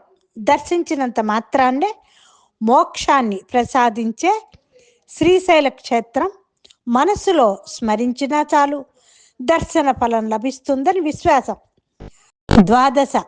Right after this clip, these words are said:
జ్యోతిర్లింగాల్లో రెండో జ్యోతిర్లింగమైనటువంటి శ్రీశైలం భూమిలో వెలసిన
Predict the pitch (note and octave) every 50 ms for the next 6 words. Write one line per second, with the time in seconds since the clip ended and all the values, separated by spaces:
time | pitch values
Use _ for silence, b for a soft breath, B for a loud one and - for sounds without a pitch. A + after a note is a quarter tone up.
0 | _ G#3+ G3 C#4+ E4 F4+ F4 - F4 D4 C#4 C4+ C4+ C#4+ C#4 C#4+ C4 B3+ A3+ A#3
1 | A#3 D4+ F#4+ - _ _ _ _ _ _ _ _ - A3 G#3 A#3 C4+ D#4 F#4+ F#4+
2 | A4+ G4+ F#4 B3+ D4+ C#4+ C#4+ C#4+ - C#4 B3+ B3+ A#3+ A3+ A#3 A#3 G#3+ A3+ A3+ A3
3 | G#3 G#3 G3+ - G#3+ G#3+ B3 A#3+ G#4 G#4 G4 b b b b b b b b -
4 | - D4 D4 D#4 D4+ - - C4+ B3 A3 A3 A#3 D#4+ F#4 - _ _ _ _ _
5 | _ _ _ _ _ A#3+ G#3 F3 - D4+ F4 F#4+ G4+ G4+ F#4 D#4+ D4 C4+ B3+ A#3+
6 | A3+ - B3+ A3+ G3+ F#3+ G#3